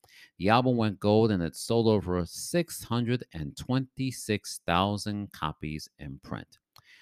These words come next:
And this was her only album with Island Records, and that was her last album with Island Records.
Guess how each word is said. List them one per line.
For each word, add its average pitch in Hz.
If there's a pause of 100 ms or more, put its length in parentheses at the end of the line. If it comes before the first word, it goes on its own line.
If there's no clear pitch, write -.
(200)
And 67
this 113
was 90
her 85 (140)
only 120
album 110
with 120 (160)
Island 120
Records, 123 (100)
and 62
that 95 (140)
was 92 (100)
her 85
last 78 (140)
album 62 (380)
with 71 (140)
Island 67
Records. -